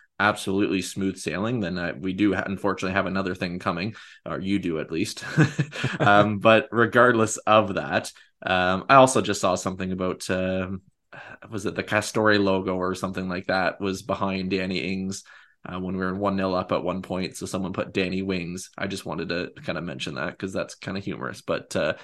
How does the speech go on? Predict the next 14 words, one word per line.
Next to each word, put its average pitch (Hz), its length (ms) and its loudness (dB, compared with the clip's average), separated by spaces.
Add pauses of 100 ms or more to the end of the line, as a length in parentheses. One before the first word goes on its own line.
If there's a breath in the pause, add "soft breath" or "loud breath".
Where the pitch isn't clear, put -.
(260 loud breath)
shout 123 200 8
out 107 140 6
to, 101 320 4
I 92 80 0
think 95 160 -4
it's, - 300 -8
was 87 180 -6
it - 180 -8
at 101 280 4
Boys 98 300 2
Aston, 87 680 -4
um, 87 380 -8 (240)
on 80 120 -12
Twitter. - 360 -8